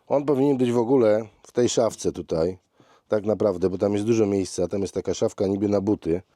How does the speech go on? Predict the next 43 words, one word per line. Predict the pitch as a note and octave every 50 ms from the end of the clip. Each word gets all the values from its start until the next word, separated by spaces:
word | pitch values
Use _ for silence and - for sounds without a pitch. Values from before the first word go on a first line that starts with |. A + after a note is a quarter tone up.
| _ - -
ale | F#2 F#2 F#2+ F#2+ F2+
ten | - A#2 G#2+ -
cały | D3+ C#3 C3+ B2+ A2
energoblok | A#2 A2+ A#2 G#2+ G#2 A2+ G#2 B1+ E2 G2+ G#2+ G#2 F#2 F#2+ A2 B2 A#2+ -
powinien | - A2+ A2 G#2+ G#2+
być | G#2 -
tam | - B2+ A2+ G#2+
zrobiony, | G#2 G#2+ G2+ F#2+ G2+ F2+ E2 - -
a | - G#2 A#2
nie | C#3+ D3 C3+
pod | B2 C3+ B2
siedzeniem. | - - C3+ B2 C#3+ C#3 A2 F2+ D#2 C#2+
Tu | - - F#2
wtedy | - - A#2 B2 B2
by | A#2+ A#2
był | A#2 B2 A#2
łatwy | A#2+ B2+ B2 - - A#2+ G#2
dostęp, | A2+ A#2+ A2+ - - C#3+ C3+ B2+ - -
otwierasz | A#2 - - - C3 B2+ B2+ B2 G#2 - -
od | F2+ F#2
góry, | F#2+ A#2 B2+ C3 C#3+ D3 D3+ C#3+ -
czy | - B2 A#2+
jakaś | A2+ G#2 - A2+ G2
wymiana | A2+ B2 B2 B2+ B2 A#2 A2+
bezpiecznika, | A2 G#2 - - G#2 G2 - - D3 D3+ - - B2+
czy | A2+ A2+ G2+
cokolwiek, | - A#2 G2 - C3+ C3 B2 B2+ -
jakąś | B2+ A2 - -
kont-, | A#2+ A#2 A#2+ -
kontrolę | - B2+ A#2+ A2+ C3+ D3 C#3 A#2 G2+
masz | G2 E2+ -
nad | F#2+ F2 - _ -
tym. | - D#2+ D2 - _ _ _ _ - - - _ _ -
A | - B2+
tutaj | B2 E3 D#3+ D#3 D#3 C#3+
to | A#2 C#3+ C3
tak, | B2 B2 -
to | - - C3
mi | C3 A#2
się | - C3+
nie | C3 B2
podobało, | G#2+ A#2+ A2 A2+ A2 C3 C3+ A2 F#2 E2+
słuchajcie. | - - E2 - D#2 D2 D2 - -